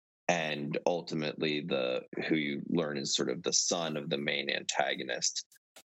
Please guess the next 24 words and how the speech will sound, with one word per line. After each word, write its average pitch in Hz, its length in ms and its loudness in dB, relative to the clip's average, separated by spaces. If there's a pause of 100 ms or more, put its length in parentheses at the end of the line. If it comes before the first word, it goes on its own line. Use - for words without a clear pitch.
Um, 67 560 -2
I'll - 60 0
speak - 280 -2
a 76 60 0
little 85 280 0
bit 76 200 -2
cryptically 73 480 -2
there 71 180 -2
in 73 100 -4
case - 220 0
I'm - 100 0
spoiling 69 480 0
it - 120 -4
for 80 80 0
anyone 71 200 0
who 71 80 0
wants 71 160 0
to 80 80 2
go 76 80 0
pick - 180 0
up 73 140 0
this - 120 -4
book - 240 2
after, 76 300 0